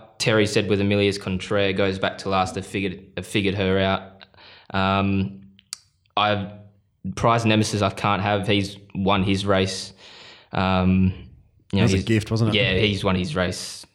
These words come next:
Speaker 1: uh, last week. Um, Glasgow Girl probably leads and then rolls. They're probably Prevailing Winds since,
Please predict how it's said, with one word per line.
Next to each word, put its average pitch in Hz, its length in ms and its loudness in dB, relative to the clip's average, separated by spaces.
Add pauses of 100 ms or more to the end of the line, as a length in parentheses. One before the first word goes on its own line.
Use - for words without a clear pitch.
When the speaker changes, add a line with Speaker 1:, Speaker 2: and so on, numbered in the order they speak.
(140)
Speaker 1:
uh, 90 240 0
last 98 380 0
week. 98 640 -2 (200)
Um, 92 720 2 (180)
Glasgow 107 380 0
Girl 101 240 4
probably 95 220 -2
leads 95 400 0
and 95 60 0
then 92 340 -2 (1000)
rolls. 101 680 0 (440)
They're 110 120 0
probably 98 580 -2
Prevailing 101 460 0
Winds 101 220 2
since, - 240 -4